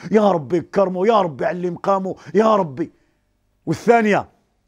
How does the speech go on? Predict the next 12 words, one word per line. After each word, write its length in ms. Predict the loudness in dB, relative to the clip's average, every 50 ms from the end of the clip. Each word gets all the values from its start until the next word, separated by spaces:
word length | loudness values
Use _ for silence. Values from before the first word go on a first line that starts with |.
| _ _ _ _ _ _ _ _ -6
أن 120 | -6 -4
أنشر 540 | -4 -6 -6 -6 -8 -8 -6 -4 -4 -4 -4
فضائله. 720 | -6 -6 -8 -8 -6 -6 -6 -6 -6 -8 -10 -10 -10 -12 -14 -16 -20 -20 _ _ _ _ _ _ _ _ _ _ _ _ _ _ _ _ _ _
كما 180 | 2 2 2 2
كنت 180 | 0 0 -2
نهضر 220 | -2 0 0 0 0
فيه 160 | 0 0 0
بالشر، 460 | 0 -2 0 2 2 2 2 0 -4 -12 _ _ _ _ _ _ -6
نولي 240 | -4 -4 -2 -2 -2
نهضر 260 | -2 -2 -2 -2 -4
فيه 200 | -4 -4 -4 -6
بالخير. 400 | -4 -8 -10 -12 -14 -16 -18 -18